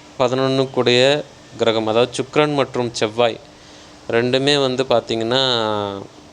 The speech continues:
இரண்டாம் இடம், அதாவது பணத்தை கொடுக்கக்கூடிய இரண்டாம் இடத்துல போய் உட்கார்ந்து இருக்கிறதுனால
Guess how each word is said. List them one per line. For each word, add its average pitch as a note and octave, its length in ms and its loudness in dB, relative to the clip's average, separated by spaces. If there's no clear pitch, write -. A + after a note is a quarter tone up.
இரண்டாம் C3+ 440 2
இடம், A2 120 -2
அதாவது C3 200 2
பணத்தை C3+ 500 0
கொடுக்கக்கூடிய B2+ 520 0
இரண்டாம் B2+ 340 0
இடத்துல A#2 180 -4
போய் A#2 180 0
உட்கார்ந்து A2+ 340 0
இருக்கிறதுனால G#2+ 560 -4